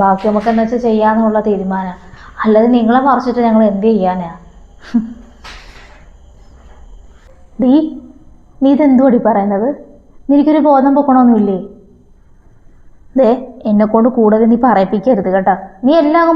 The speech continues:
മറന്നോടി. നിന്റെ മോളെ കെട്ടിക്കാനേ നീയും നിന്റെ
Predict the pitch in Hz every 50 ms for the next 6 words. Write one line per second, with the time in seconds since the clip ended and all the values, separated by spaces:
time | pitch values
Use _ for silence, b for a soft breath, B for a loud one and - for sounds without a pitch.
0 | 311 302 254 233 233 247 262 240 208 202 214 226 247 - - - - - - _
1 | _ _ - - _ _ _ - - - _ - 240 247 262 254 311 311 311 302
2 | 285 277 285 294 320 302 - 302 294 311 302 302 285 269 233 220 233 - - -
3 | 240 240 247 254 285 302 320 311 294 285 285 277 262 302